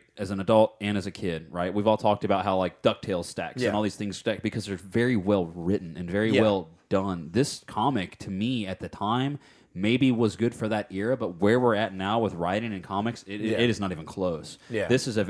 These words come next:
Speaker 1: it was very forced, very telegraphed.
Speaker 2: Yeah.
Speaker 1: You knew what was happening. As soon as you read about Doomsday, you know what's gonna fucking happen. And it's just, it wasn't done well. The supporting cast was awful. Hell, I'll be honest, the thing that I wanna know about the most is, is that poor little kid who lost his mom in the sewer.
Speaker 2: Yeah.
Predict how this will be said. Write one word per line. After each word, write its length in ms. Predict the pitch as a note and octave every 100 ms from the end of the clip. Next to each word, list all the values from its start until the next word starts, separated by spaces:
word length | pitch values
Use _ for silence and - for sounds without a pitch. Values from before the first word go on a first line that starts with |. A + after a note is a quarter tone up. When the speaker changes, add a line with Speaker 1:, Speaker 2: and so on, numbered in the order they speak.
| G#2+
Speaker 1:
it 60 |
was 180 | A2+ F2+
very 580 | E2+ E2 G#2 A2+ A#2 F2+
forced, 480 | - E2+ E2+ E2 -
very 420 | F#2 A#2+ C3 A#2+
telegraphed. 680 | - F2+ E2+ E2 E2 E2 E2+
Speaker 2:
Yeah. 140 | -
Speaker 1:
You 40 | G2
knew 160 | B2
what 160 | C#3 C3+
was 140 | A2+
happening. 440 | G#2 F#2 - F2+ F2+
As 120 | F2+
soon 240 | A#2+ A#2+
as 120 | A#2+
you 120 | A2 G#2
read 160 | G#2+
about 260 | G2 G2 F2
Doomsday, 420 | G2 F#2+ F2 F2+
you 160 | F2+ G#2+
know 280 | G#2+ G#2
what's 220 | F#2+ F2+ -
gonna 220 | F2+ E2
fucking 340 | - E2 -
happen. 420 | E2 D#2+ D2 D#2+ - - - -
And 160 | G2+
it's 160 | G#2 -
just, 240 | G#2 F2
it 180 | E2+ -
wasn't 340 | G2+ A2+ B2+
done 220 | G#2 G2+ F#2
well. 180 | F2+
The 120 | F2+ F2
supporting 640 | F#2 - - A#2+ C3+ A#2
cast 400 | - F#2 F2 -
was 160 | F2 - _
awful. 480 | G2 G#2+ G#2+ E2+ E2+ - -
Hell, 140 | B2
I'll 100 | D#3
be 100 | C3+
honest, 240 | A#2+ B2+
the 100 | G#2+
thing 200 | F#2+ D3
that 100 | C#3
I 180 | F#2 A2
wanna 280 | C3+ D#3 D#3
know 140 | D#3+
about 180 | E3 D#3
the 60 | B2
most 280 | B2 D#3+ F#3+
is, 140 | F#3+
is 100 | A#2+
that 160 | B2+ -
poor 220 | C#3 D#3
little 160 | D3+
kid 240 | B2 C#3+ C#3+
who 100 | A#2+
lost 240 | A#2 C3
his 140 | B2 A2+
mom 240 | A#2 B2+
in 80 | A2+
the 80 | F#2
sewer. 260 | D3+ C3+
Speaker 2:
Yeah. 320 | C3 A#2+ F#2